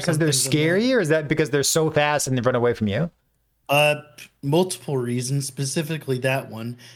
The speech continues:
Speaker 1: but it's just not time efficient. The amount of time it would take me to go and chase them down and kill them is about the same amount of time as if I pressed T, left them mono,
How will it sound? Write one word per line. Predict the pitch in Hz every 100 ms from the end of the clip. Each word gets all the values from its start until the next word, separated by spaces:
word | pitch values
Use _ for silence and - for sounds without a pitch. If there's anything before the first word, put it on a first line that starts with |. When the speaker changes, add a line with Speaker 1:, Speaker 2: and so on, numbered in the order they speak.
| - -
Speaker 1:
but | 147 - - _ _ -
it's | 139 -
just | 156 -
not | 143 120
time | - 139
efficient. | 127 - 117 - 101 - - - -
The | - 135 -
amount | 139 151 160 143
of | 127
time | - 131 135 151 170 147
it |
would | 131 123
take | - 135 139
me | 127
to | 120
go | - 120 110 104 - - _ _ _ - - - _ _
and | 127 117 101 - -
chase | - 160 165 -
them | - 165
down | 143 135 165 226 226 190
and | 117 113
kill | - 151
them | 120 101 101 - - _ _ - - - - _ _ _
is | 139 135 131 -
about | 135 135 175 196
the | 160
same | 147 170 180
amount | 185 160 165 147
of |
time | - 151 143 113 107 - -
as | 123 131
if | 131
I | 123
pressed | 123 156 147 - -
T, | 156 160 190 - - - _ _ -
left | 160 165 -
them | 139
mono, | 131 131 180 208 208